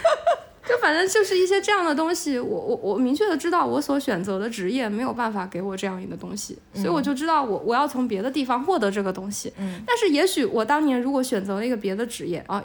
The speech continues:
Speaker 1: 可能一个更加能给我文化上的认同感的这种职业，
Speaker 2: 嗯。
Speaker 1: 也许我，我就不会那么的需要爱情，或者我，我甚至说我们还是学经济学，但是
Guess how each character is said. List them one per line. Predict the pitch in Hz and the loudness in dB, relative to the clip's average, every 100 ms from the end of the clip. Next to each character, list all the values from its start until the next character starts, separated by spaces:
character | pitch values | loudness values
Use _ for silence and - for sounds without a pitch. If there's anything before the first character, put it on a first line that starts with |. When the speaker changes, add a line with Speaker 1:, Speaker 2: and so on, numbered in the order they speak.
| - | -4
Speaker 1:
可 | 247 | -4
能 | 220 | -2
一 | 247 214 | -2 -2
个 | 233 | -2
更 | 233 311 247 | -2 0 2
加 | 254 254 | 2 2
能 | 226 196 | 0 -2
给 | 214 208 | -2 -2
我 | 226 185 - - | -2 -4 -6 -8
文 | 196 233 | -6 -2
化 | 311 262 | 0 2
上 | 254 214 | 0 -2
的 | |
认 | 214 214 | -2 -2
同 | 202 196 | -4 -4
感 | 202 170 | -4 -6
的 | 170 | -6
这 | 214 | -6
种 | 190 | -6
职 | 190 175 | -8 -6
业， | 196 196 190 - - | -4 -4 -6 -18 -12
Speaker 2:
嗯。 | 202 190 202 | -8 -8 -2
Speaker 1:
也 | 254 | 0
许 | 302 320 | 2 0
我， | 269 202 - | 0 -2 -2
我 | 214 | -2
就 | 226 | -2
不 | 247 202 | -4 -2
会 | 370 | 0
那 | 494 453 | 4 4
么 | 214 | 4
的 | 202 | 2
需 | 214 | 0
要 | 214 | 0
爱 | 202 196 | 0 -2
情， | 190 196 | -6 -4
或 | 392 | 0
者 | 370 | 2
我， | 311 - | 2 0
我 | 240 | -4
甚 | 240 339 | -2 -2
至 | |
说 | 285 311 | 0 -2
我 | 294 220 | 0 -2
们 | 214 | -2
还 | 220 220 | -4 -4
是 | 311 | -4
学 | 262 226 | -2 -2
经 | 226 233 | 0 -2
济 | |
学， | 208 202 | 0 -2
但 | 269 | -2
是 | 277 262 | -2 -4